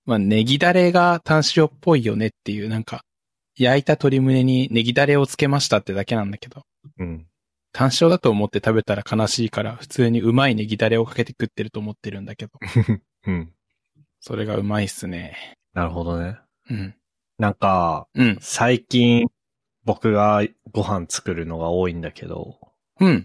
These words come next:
Speaker 2: 何が評判良かった？なんかね、この間作ったカレーうどんはすごい評判良かっ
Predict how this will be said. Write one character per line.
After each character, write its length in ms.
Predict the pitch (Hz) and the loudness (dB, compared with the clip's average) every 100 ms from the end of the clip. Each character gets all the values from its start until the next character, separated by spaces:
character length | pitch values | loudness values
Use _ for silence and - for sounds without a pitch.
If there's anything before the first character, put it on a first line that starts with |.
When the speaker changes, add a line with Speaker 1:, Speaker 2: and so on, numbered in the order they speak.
| _ - - | _ -20 -8
Speaker 2:
何 180 | 117 120 | -4 -2
が 100 | 90 | -4
評 240 | - 82 | -6 -8
判 140 | 87 | -8
良 80 | 82 | -10
か 100 | 85 | -12
っ 20 | - | -14
た？ 100 | 82 | -10
な 160 | 98 110 | -8 -8
ん 60 | |
か 140 | - 85 | -8 -8
ね、 400 | 80 76 73 - - | -8 -12 -16 -20 -8
こ 100 | 104 | -2
の 80 | |
間 200 | 123 127 | 2 0
作 220 | - - 120 | -2 -6 -8
っ 40 | |
た 200 | - - | -8 -14
カ 280 | - - 95 | -8 -4 -2
レ 220 | 101 107 | 0 0
ー 40 | |
う 60 | 110 | 0
ど 120 | 92 | -2
ん 80 | 80 | -4
は 120 | 76 | -8
す 140 | - 85 | -10 -6
ご 140 | 82 | -8
い 40 | |
評 220 | 76 87 80 | -6 -8 -6
判 180 | 82 80 | -8 -10
良 100 | |
か 100 | |
っ 40 | 78 | -12